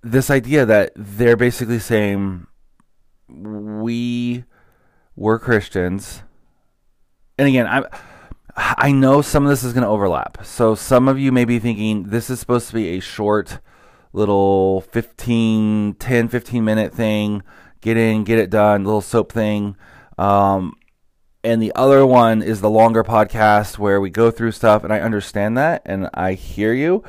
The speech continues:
But again, when <sighs> I, I, I mentioned the other day that I am gonna break out of that sometimes. So I don't expect you to go in and necessarily have, like, a two-hour deep dive every, <sighs> every day on, on the verse. You know, like, I s-,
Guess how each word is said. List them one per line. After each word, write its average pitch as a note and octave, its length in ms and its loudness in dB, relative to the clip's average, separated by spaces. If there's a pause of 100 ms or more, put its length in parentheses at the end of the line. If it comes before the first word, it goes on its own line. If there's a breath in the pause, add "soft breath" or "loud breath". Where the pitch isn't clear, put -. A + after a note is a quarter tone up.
(600 loud breath)
But C#3 180 8
again, B2 420 2
when A#2 560 0
<sighs> - 60 -18
I, - 400 -4 (140)
I, A#2 460 2
I A2+ 100 -2
mentioned C3 320 -2
the C3 40 2
other B2+ 100 2
day C#3 220 4
that G#2+ 180 4
I A2 120 2
am A2+ 240 -2
gonna B2+ 220 0
break A#2 240 2
out C3+ 140 6
of C#3+ 80 4
that F#2+ 160 2
sometimes. D#2+ 600 -10 (320 loud breath)
So - 200 0
I A2+ 100 6
don't C3+ 180 0
expect A#2+ 440 -4
you B2 400 0 (420 loud breath)
to C3+ 100 0
go A#2+ 300 4
in G2+ 280 2
and G#2 180 -4
necessarily G#2+ 560 -2
have, F#2+ 500 0
like, F#2 320 0
a F#2 160 -8
two-hour G2 960 0 (1040 loud breath)
deep D#3+ 220 4
dive A2+ 360 6
every, A2+ 320 2
<sighs> - 440 -2
every A#2+ 340 0
day A#2+ 360 4
on, A2 240 2
on G#2+ 220 -2
the G2+ 100 -2
verse. B2 520 2
You A2+ 160 -4
know, F#2+ 200 0
like, G2+ 200 -2
I F#2+ 80 -4
s-, - 340 -10